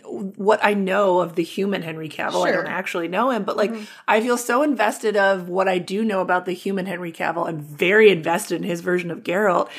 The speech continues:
Speaker 2: Mm-hmm.
Speaker 1: And part of the power of Henry Cavill's Geralt is that, like, Henry really does imbue his love for the story,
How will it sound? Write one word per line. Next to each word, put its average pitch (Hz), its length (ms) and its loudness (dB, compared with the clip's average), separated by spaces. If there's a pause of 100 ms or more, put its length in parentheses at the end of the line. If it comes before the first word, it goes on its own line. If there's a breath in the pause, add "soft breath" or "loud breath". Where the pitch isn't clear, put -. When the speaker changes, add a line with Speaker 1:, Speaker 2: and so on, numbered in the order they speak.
(180 loud breath)
Speaker 2:
Mm-hmm. 226 140 -4
Speaker 1:
And 233 300 6 (360 loud breath)
part 277 300 4
of 269 80 0
the 226 80 0
power 202 500 4
of 175 60 2
Henry 180 320 -4
Cavill's 180 380 -2
Geralt 196 360 2
is 180 120 -4
that, - 140 -4
like, 180 280 0 (160)
Henry 220 320 2
really 196 240 6
does 175 240 2
imbue 160 420 -2
his 160 240 -6
love 156 380 -4
for 160 100 -4
the 156 120 -2
story, - 600 -4